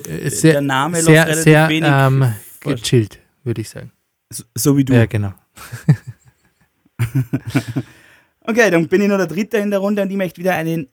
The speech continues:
Speaker 2: österreichischen Künstler beziehungsweise eher eine österreichische Künstlerin promoten. Nämlich ist es die bezaubernde Nika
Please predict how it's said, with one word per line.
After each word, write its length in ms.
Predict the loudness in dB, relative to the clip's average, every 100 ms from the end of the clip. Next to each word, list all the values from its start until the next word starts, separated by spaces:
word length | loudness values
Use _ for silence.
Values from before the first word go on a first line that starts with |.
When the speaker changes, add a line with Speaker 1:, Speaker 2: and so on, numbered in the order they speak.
| _
Speaker 2:
österreichischen 600 | 2 2 -2 -4 -2 -2
Künstler 360 | 0 -2 -2 -6
beziehungsweise 560 | -8 -6 -4 -4 -6 -6
eher 260 | -4 -2
eine 180 | -2 -2
österreichische 1040 | -4 -6 -10 -10 -12 _ -4 -4 -6 -12
Künstlerin 960 | -6 -6 -6 -2 -2 -2 -2 2 4 2 -4 _ _
promoten. 720 | -6 -2 0 -2 -2 -4 -4 -10 -20 _ -2
Nämlich 300 | 0 0 -2
ist 160 | -6
es 220 | -6 -6 -8
die 160 | -10
bezaubernde 840 | -6 -6 -4 -4 -2 -2 -2 0
Nika 680 | 2 2 0 0 -2 -2 -2